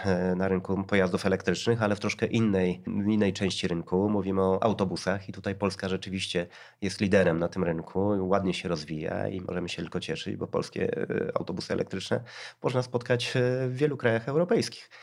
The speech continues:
I to jest segment, o który powinniśmy dbać, rozwijać, dofinansowywać. W przypadku samochodów,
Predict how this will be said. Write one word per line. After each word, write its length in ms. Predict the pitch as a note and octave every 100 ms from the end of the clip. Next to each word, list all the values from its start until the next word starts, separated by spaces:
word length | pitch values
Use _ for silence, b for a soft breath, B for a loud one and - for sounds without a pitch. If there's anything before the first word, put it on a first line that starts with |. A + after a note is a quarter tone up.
| B B -
I 80 | C3+
to 60 |
jest 140 | C#3 -
segment, 380 | D#3 C#3+ C3+
o 60 | C3
który 240 | - B2+
powinniśmy 380 | A#2 A2 G2 G2
dbać, 400 | F2 B2+ C3+ -
rozwijać, 560 | A2+ F#2 B2 A#2+ G#2+ -
dofinansowywać. 840 | G2+ G2+ F#2+ F#2 F#2 D#2+ - - _ _
W 40 | -
przypadku 360 | B2+ B2+ B2+
samochodów, 720 | A#2+ B2+ B2+ B2 A#2+ C3 -